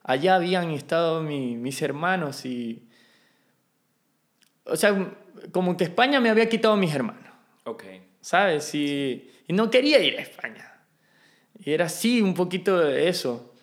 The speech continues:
Speaker 1: que la, claro, naturalmente lo, lo fui transformando. Eh,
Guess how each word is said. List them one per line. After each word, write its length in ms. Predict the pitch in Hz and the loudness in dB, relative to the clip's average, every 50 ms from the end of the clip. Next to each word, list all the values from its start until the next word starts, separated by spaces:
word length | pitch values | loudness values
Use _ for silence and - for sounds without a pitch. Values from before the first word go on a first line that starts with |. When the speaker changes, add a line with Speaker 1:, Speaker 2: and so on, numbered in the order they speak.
| _ _ _ | _ _ _
Speaker 1:
que 120 | - 214 | 0 2
la, 240 | 214 196 160 135 - | 4 4 2 0 -2
claro, 300 | - 135 117 113 117 139 | -4 -2 0 2 2 2
naturalmente 720 | 139 135 131 131 131 123 127 127 127 131 131 131 131 147 135 | 0 0 -2 -2 0 0 0 0 0 -2 -4 -4 -4 -4 -4
lo, 280 | 123 123 120 123 120 | -2 -4 -4 -4 -6
lo 120 | 135 123 120 | -6 -8 -10
fui 180 | - - 127 | -8 -8 -6
transformando. 720 | 117 - 127 127 123 127 123 120 127 151 170 170 156 117 - - - - - - - - - - _ _ _ _ _ _ _ _ | -4 -4 -4 -4 -4 -4 -4 -4 0 0 0 0 -2 -4 -8 -10 -16 -20 -20 -20 -20 -20 -20 -20 _ _ _ _ _ _ _ _
Eh, 840 | 139 139 139 139 135 135 135 131 131 131 127 127 123 120 117 117 | 2 2 4 4 2 2 2 2 2 2 0 0 0 -2 -2 -4